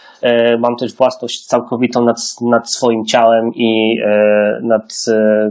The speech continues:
każdą, e, każdą rzeczą wokół mnie, która jest moja, którą kupiłem albo którą z jakiś-, jakiegoś innego powodu po-, posiadam. E, i to był początek moich poglądów i wokół tych, takich, takiej podstawy wszystko, wszystko się toczyło, więc jeśli,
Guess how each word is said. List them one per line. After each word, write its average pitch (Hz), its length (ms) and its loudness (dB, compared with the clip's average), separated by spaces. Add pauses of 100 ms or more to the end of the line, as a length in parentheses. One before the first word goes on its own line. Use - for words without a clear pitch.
każdą, 113 600 0 (720)
e, 110 280 0
każdą 123 280 0
rzeczą 117 240 -4
wokół 113 280 -2
mnie, 110 180 -2
która 110 160 0
jest 110 180 -2
moja, 113 200 2
którą 110 300 -6
kupiłem 107 400 -6
albo 101 160 -6
którą 101 460 -12
z - 40 -20
jakiś-, - 340 -18
jakiegoś 107 340 -12
innego 101 200 -10
powodu 113 340 -18
po-, 110 400 0
posiadam. - 380 -8 (1400)
E, 160 380 4 (260)
i 160 100 -6
to 196 120 0
był 185 140 -2
początek 185 500 -2 (240)
moich 143 260 -2
poglądów 131 540 -2
i 160 40 -8
wokół 156 280 -4
tych, - 440 -2
takich, - 360 -4
takiej - 300 -2
podstawy 160 520 -2
wszystko, 151 720 2
wszystko - 280 -8
się 147 140 -6
toczyło, 139 480 -2
więc 113 180 -6
jeśli, 123 340 -2